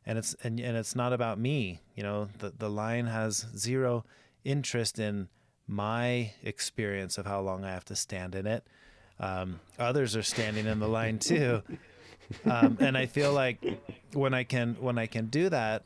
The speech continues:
and I can take a moment and see, uh, the bigger picture, uh, gratitude arises naturally. And I have a, a question that I like to bring up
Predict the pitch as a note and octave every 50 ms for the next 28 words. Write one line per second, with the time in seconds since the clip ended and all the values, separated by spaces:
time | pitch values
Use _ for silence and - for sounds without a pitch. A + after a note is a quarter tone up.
0 | - B2 B2 A2+ A2 G#2+ - - G#2+ - - C3 B2+ B2+ - B2+ A#2+ A#2+ A#2 A#2
1 | A#2 A#2 A#2 F#2+ G#2 G2+ - - - - A#2+ A#2+ A#2 A#2 A#2 A#2 G#2+ - - _
2 | _ _ _ _ _ _ _ - G2+ G2 F#2+ F#2 F#2 G#2 G2+ G2 A2+ A2+ G2+ G#2+
3 | G#2 - - A#2+ A#2 - - - G#2 F#2+ F#2+ F#2+ F2+ F2+ - _ _ _ _ _
4 | _ - G2 F#2 F#2 F#2 - - - - _ _ _ _ - G2+ G2+ A2+ C3 B2
5 | - - G#2+ G2 G2 G2 F#2+ F#2+ F#2+ G2+ G2+ - G#2+ G#2 - - - G2+ F#2+ F#2
6 | G2 A2+ C3+ C#3+ D#3+ D#3+ C#3+ C3 A2+ G#2 F#2+ - - - - - - - - -
7 | - - - C#3+ E3 D3+ - - B2 G#2+ G2+ F#2+ G2+ G2+ F#2+ F#2+ G2 F#2+ - -
8 | - G2 F2+ F2 - G2+ G2 G2 G2 G2 G2+ C3 C#3 -